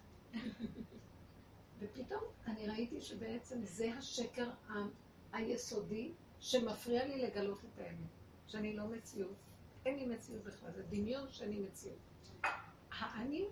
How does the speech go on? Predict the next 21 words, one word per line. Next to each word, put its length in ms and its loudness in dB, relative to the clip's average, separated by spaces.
הוא 140 4
דמיון 320 4
המציאות, 680 2
הוא 100 2
לא 60 4
מציאותי. 540 -2
ואפילו 460 10
שהתורה 540 8
נותנת 520 8
לי 140 10
ערכים 440 4
חיוביים 640 6
יותר 380 4
מערכים 460 4
אחרים, 480 2
היא 140 6
גם 240 6
כן 220 6
מלובשת 640 2
בתוך 320 -8
השקר. 420 -6